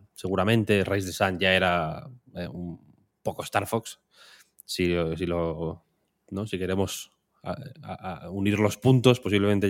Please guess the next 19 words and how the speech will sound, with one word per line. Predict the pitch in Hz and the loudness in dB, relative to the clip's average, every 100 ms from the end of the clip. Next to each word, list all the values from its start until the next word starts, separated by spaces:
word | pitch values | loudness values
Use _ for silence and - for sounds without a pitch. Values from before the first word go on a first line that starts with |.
| 92 | 0
acabam-, | 92 95 98 98 98 | 2 4 4 2 0
acabáramos | 92 98 98 98 95 | 0 2 2 4 2
llegando | 95 95 95 | 2 2 2
igualmente | 98 98 95 | 2 0 -2
a | |
Star | 92 113 113 | 0 2 2
Fox, | 123 - | 0 -2
pero | 104 92 | -2 -2
aquí | - | 0
parece | 98 98 101 | 0 0 -2
la | 98 | -4
cosa | 87 95 | -4 -4
ma-, | 90 - - - - | -6 -12 -20 -20 -10
bastante | - 98 107 104 | -2 0 2 2
más | 95 | 2
clara. | - 117 131 139 - - - | 6 6 6 2 -8 -20 -10
La | - 95 | 0 0
idea | 90 101 101 | 2 4 6
es | 107 98 - - | 6 2 -4 -12